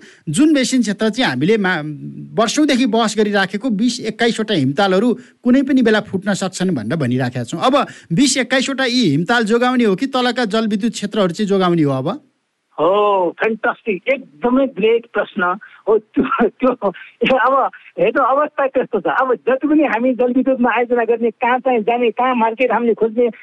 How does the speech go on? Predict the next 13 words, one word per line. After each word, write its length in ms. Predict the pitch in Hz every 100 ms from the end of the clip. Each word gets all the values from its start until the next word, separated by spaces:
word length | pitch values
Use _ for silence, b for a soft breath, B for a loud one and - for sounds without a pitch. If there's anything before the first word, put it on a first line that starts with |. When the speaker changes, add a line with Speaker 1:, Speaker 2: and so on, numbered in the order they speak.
| B 165
Speaker 2:
बङ्गलादेश 420 | 214 247 240 202
खोज्ने 240 | 226 233 240
कि 60 |
भारतमा 420 | 214 156 208 233 233
खोज्ने, 320 | 220 220 240
कुन 240 | 254 254
देशमा 280 | 240 240 233
पा-, 260 | 214 202 175
बिजुली 220 | 196 233
पठाउने 320 | 226 240 233
भनेर 260 | 240 240 160
चिन्ता 320 | 202 220 220
छ। 280 | 208 196